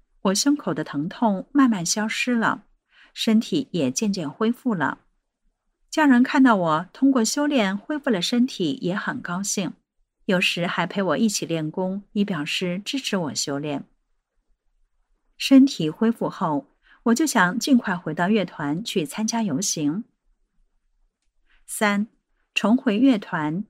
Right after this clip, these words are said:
跟上进程。回到乐团后，正遇到乐团在尽力提高整体的演奏水平，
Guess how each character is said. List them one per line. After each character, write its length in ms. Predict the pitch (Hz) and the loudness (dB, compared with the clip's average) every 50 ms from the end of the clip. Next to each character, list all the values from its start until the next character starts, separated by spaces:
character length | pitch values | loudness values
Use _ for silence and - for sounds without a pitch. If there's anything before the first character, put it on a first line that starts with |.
| _ _ _ | _ _ _
跟 200 | - 285 294 302 | 0 2 2 2
上 240 | 294 - 262 185 180 | 2 2 -2 -2 -2
进 240 | 208 - 285 247 208 | 0 2 2 2 2
程。 440 | 202 - - 151 135 139 160 202 - _ _ _ _ _ _ _ _ _ _ _ _ _ _ _ _ _ _ _ _ _ _ _ _ _ _ _ _ _ _ _ _ _ _ _ _ _ _ _ _ _ _ | 0 -4 -6 -4 -4 -4 -4 -6 -12 _ _ _ _ _ _ _ _ _ _ _ _ _ _ _ _ _ _ _ _ _ _ _ _ _ _ _ _ _ _ _ _ _ _ _ _ _ _ _ _ _ _
回 180 | - 190 190 | -2 0 0
到 200 | 202 233 208 208 | 2 2 4 4
乐 160 | 240 262 247 | 4 4 4
团 280 | - - - 135 135 160 | 2 0 -4 -4 -4 -4
后， 340 | - - 190 160 147 - - _ _ _ _ _ _ _ | -4 -4 -4 -4 -4 -4 -8 _ _ _ _ _ _ _
正 200 | - - 320 294 | -4 2 4 4
遇 120 | 311 320 285 | 6 6 4
到 400 | 240 233 208 190 185 196 - _ - | 4 4 4 2 2 -2 -6 _ 2
乐 140 | 302 285 | 4 4
团 300 | 247 - - 185 175 185 | 4 4 2 -2 0 0
在 220 | 202 226 208 196 202 | 0 0 0 0 0
尽 200 | 202 - 294 277 | 2 4 4 4
力 100 | 226 190 | 4 4
提 200 | - - - 165 | 0 -6 -8 -4
高 300 | - 220 214 214 226 269 | 0 2 2 2 0 -2
整 220 | - - 196 180 220 | -4 -4 -2 -2 0
体 160 | - - 175 | 0 0 0
的 100 | 170 160 | 0 0
演 240 | - 170 156 147 165 | 0 0 -2 -2 0
奏 160 | - 262 262 | 0 0 0
水 220 | - - - - | 0 -2 -4 -6
平， 360 | - - - 139 139 143 - | -6 -4 -2 0 0 0 0